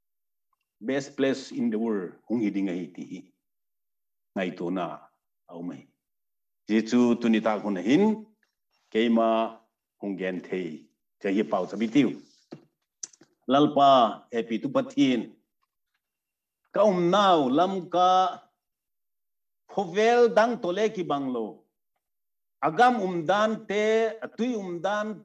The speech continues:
te. Lalpa special ma, ma jeng ke wa ding nang ma lei bak pi ki, ka ngai to win. Ka ki pa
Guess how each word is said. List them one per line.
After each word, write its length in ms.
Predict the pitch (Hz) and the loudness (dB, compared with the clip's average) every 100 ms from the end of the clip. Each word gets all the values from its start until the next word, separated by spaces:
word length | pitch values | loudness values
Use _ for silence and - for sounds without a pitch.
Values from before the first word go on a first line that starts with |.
| 202 | -6
te. 420 | 202 208 208 208 _ _ _ _ _ _ _ _ _ _ _ _ _ _ _ _ - | -4 -2 -4 -8 _ _ _ _ _ _ _ _ _ _ _ _ _ _ _ _ -4
Lalpa 640 | 180 220 214 196 196 185 151 | 4 6 6 4 6 6 6
special 720 | - - 220 220 - 302 277 | 0 -2 -2 -2 0 2 2
ma, 460 | 294 339 339 339 330 | 2 4 2 0 -2
ma 180 | 269 185 | -2 0
jeng 160 | 208 202 | -2 -6
ke 140 | 202 | -8
wa 160 | 185 175 185 | -4 -6 -6
ding 160 | 180 | -10
nang 180 | 180 185 | -10 -8
ma 120 | 156 | -6
lei 240 | 139 196 202 | -4 -6 -6
bak 220 | 151 117 - | -8 -10 -12
pi 160 | 190 202 | -8 -6
ki, 100 | 202 214 - _ | -6 -8 -10 _
ka 80 | 233 | 0
ngai 320 | 226 185 160 | 2 4 4
to 160 | 160 165 | 2 0
win. 240 | 185 202 185 151 - - _ _ _ _ _ _ _ _ _ | 0 -2 -2 -2 -4 -16 _ _ _ _ _ _ _ _ _
Ka 80 | 170 | -10
ki 160 | - 180 | -4 -2
pa 220 | 147 151 | 2 2